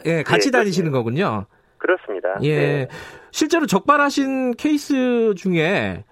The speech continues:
Speaker 2: 예.
Speaker 1: 어, 창고에 갔더니 한 어느 정도나 마스크가 있었습니까? 하나, 하나 정도 소개해 주시면요.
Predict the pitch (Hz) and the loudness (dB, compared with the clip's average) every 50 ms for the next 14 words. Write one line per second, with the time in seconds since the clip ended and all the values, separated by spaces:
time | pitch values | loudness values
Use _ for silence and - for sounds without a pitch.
0 | _ _ _ - 220 196 190 190 175 180 180 180 - 285 302 294 320 302 262 247 | _ _ _ -10 -4 -2 0 0 2 0 0 0 -2 -2 -2 0 0 2 2 0
1 | 233 - 262 247 202 214 190 120 135 175 247 294 294 339 311 294 311 269 240 185 | 0 0 -2 0 0 0 0 2 2 2 2 2 2 0 2 2 2 2 2 2
2 | 160 156 - - - - - 208 170 151 160 - - 220 196 - 160 185 196 220 | 2 0 0 -4 -6 -2 0 0 0 -2 -4 -6 -6 -4 -2 -2 -2 -2 -2 -4
3 | 214 190 202 220 226 208 208 190 165 151 - 196 190 190 165 135 120 - 135 120 | -2 -2 0 0 0 -2 -2 -4 -4 -4 -2 -2 -2 -2 -2 -4 -6 -8 -8 -8
4 | 110 107 123 190 | -8 -6 -8 -10